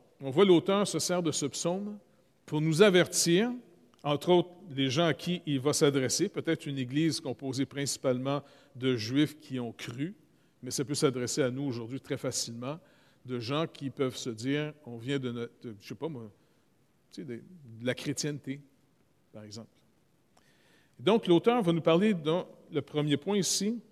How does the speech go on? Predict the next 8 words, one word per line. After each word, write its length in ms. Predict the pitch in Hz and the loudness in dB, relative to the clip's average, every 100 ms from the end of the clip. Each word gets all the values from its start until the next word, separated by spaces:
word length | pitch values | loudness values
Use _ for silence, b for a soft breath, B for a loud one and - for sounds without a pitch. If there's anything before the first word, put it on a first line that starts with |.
| _ _ - | _ _ -8
verset 340 | 127 - 123 | -4 -2 -2
sept. 260 | - 202 220 _ _ _ _ _ _ _ _ _ _ _ _ _ _ _ _ b b b b b b _ _ _ - | -2 -4 -6 _ _ _ _ _ _ _ _ _ _ _ _ _ _ _ _ b b b b b b _ _ _ -12
Il 140 | 131 | -8
dit 200 | 113 151 | -4 -4
finalement, « 440 | - - 139 156 170 | -4 0 2 2 2
C'est 200 | - 214 | 4 4
pourquoi, 440 | 175 143 175 185 | 2 0 2 2
selon 480 | 180 151 143 147 147 | 2 2 2 0 -4